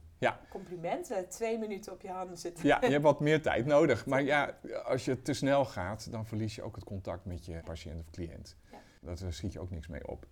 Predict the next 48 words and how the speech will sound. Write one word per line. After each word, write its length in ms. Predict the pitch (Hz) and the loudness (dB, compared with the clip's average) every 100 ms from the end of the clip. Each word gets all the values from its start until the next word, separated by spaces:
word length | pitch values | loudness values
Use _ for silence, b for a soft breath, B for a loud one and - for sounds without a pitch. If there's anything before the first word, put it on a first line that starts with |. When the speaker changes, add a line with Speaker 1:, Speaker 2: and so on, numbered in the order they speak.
| b - | b -12
Speaker 1:
En 180 | - 135 | -4 -2
wat 140 | 117 - | -2 -2
we 80 | |
ook 140 | 110 127 | -2 -2
nog 180 | 127 247 | -2 0
Speaker 2:
Ja. 180 | 107 | 2
Speaker 1:
zien, 220 | 139 160 113 | 2 0 -2
eh, 460 | 107 107 104 104 | -2 -2 -2 -2
bij 220 | 101 101 101 | 0 0 0
de 100 | - | 0
oudere 320 | 101 101 101 | 0 0 0
doelgroep, 640 | 101 107 98 107 107 - - | 0 0 -2 0 0 -2 -8
en 180 | 85 | -8
dan 100 | 85 | -6
gaat 180 | - 82 | -6 -6
het 80 | 87 | -6
eigenlijk 320 | - 90 87 85 | -6 -6 -4 -6
over 320 | - 82 85 | -4 -6 -6
de 140 | 85 | -6
oud-ouderen, 840 | - 92 110 - 95 101 98 107 123 B B B B B - - | -4 -2 -2 -4 0 2 2 0 -2 B B B B B -18 -12
dat 120 | 92 | -8
er 60 | |
een 160 | 90 87 | -6 -4
behandelvraag 800 | 90 113 101 87 95 87 92 - | -2 0 0 -2 -4 -4 -6 -6
is, 240 | 175 104 | -6 -6
maar 140 | 123 113 | -6 -4
dat 180 | 110 | -4
die 140 | 117 98 | -2 -2
wens, 480 | 110 110 - - - | 0 -2 -4 -10 -8
die 160 | 101 | -6
behandelwens 680 | 92 90 113 113 98 98 95 | -4 -2 -2 -2 0 -2 -2
niet 200 | 113 110 | -4 -6
per 140 | 107 98 | -4 -6
se 240 | 101 90 | -4 -4
vanuit 280 | - 87 92 | -4 -6 -6
de 80 | - | -6
ouderen 380 | 120 139 139 131 | -4 -4 -4 -4
meer 160 | 127 | -4
komt, 380 | 127 151 - - | -2 -2 -2 -8
omdat 220 | 92 90 - | -10 -10 -10
ze 60 | |
het 100 | 87 | -8
niet 100 | 98 | -6
meer 140 | 90 85 | -6 -6
kunnen 300 | 90 82 80 | -8 -8 -10
verbaliseren, 640 | - 85 82 80 82 117 | -10 -8 -6 -6 -4 -4
bijvoorbeeld 340 | - - 85 | -6 -8 -8
door 180 | 87 82 | -8 -10